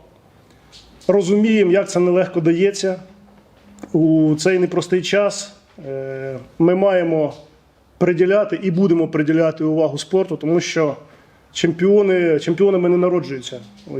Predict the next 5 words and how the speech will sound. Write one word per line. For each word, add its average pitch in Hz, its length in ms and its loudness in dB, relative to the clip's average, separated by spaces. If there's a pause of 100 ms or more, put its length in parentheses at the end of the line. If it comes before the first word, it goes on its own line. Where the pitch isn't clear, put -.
(220)
Їх 190 220 0
потрібно 160 420 0
постійно, 156 680 -2 (600)
е, 143 180 0
плекати, 175 680 0